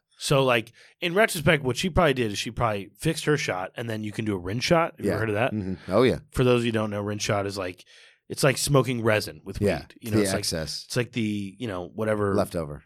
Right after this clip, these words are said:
Speaker 1: Yeah. Leftover on the spoon. So she shoots me up with something, you know. And listen, I had no, like,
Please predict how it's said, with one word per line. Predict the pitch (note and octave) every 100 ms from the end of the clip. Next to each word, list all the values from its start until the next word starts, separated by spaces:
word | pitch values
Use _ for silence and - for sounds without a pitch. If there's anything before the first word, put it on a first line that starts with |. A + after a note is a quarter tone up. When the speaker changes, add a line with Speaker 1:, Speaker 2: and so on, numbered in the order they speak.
| -
Speaker 1:
Yeah. | C3 E2+ - - - - -
Leftover | B2 B2 B2 A2+
on | G#2+
the | G#2+
spoon. | G2+ G#2+ F#2+ F#2+ - -
So | - C#3
she | B2 G3
shoots | F#3 G3 F3+
me | D#3+
up | C3 A#2
with | G#2+
something, | G#2+ F#2+ E2+ D#2 - _
you | -
know. | A#2 G#2+ G#2+ - -
And | - C#4+
listen, | C4+ A3 -
I | G2+
had | C#3+
no, | B2+ A#2 G#2 -
like, | G#2+